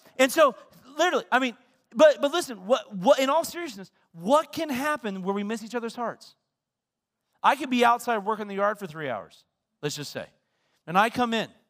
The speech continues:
and my wife asks, "Man, you're out there a long time. What were you thinking about?"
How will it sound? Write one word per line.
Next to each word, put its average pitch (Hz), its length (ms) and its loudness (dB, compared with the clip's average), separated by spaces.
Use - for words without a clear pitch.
and 156 120 -4
my 185 140 4
wife 220 260 2
asks, 185 380 -2
"Man, 262 180 -4
you're 196 120 -2
out 175 100 0
there 175 100 -4
a 175 40 0
long 170 200 -2
time. 165 240 -4
What 302 140 0
were 349 60 -2
you 330 100 -2
thinking 330 300 -4
about?" 190 300 2